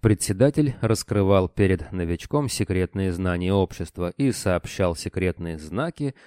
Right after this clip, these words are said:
по которым посвящённые узнавали друг друга. Что именно служило этим знаком, совершенно неизвестно.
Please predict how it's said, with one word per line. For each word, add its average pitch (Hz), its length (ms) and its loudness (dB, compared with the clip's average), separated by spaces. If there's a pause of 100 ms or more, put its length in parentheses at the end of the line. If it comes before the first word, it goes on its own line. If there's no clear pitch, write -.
(140)
по 104 80 -2
которым 160 420 -2
посвящённые 92 1000 2
узнавали 90 680 2
друг 90 320 2
друга. 85 420 2 (840)
Что 90 720 0
именно 92 500 0
служило 90 400 -2
этим 98 280 2
знаком, 147 420 -2
совершенно 85 640 2
неизвестно. 87 720 -2